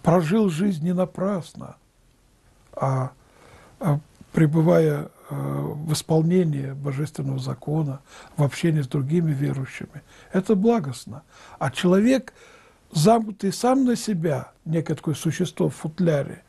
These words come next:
это проблема.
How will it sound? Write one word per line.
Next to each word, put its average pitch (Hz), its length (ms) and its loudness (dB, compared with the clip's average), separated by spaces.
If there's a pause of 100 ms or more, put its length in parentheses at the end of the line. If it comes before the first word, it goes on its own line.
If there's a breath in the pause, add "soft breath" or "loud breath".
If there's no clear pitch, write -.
(920)
это 165 400 0 (180)
проблема. 131 640 0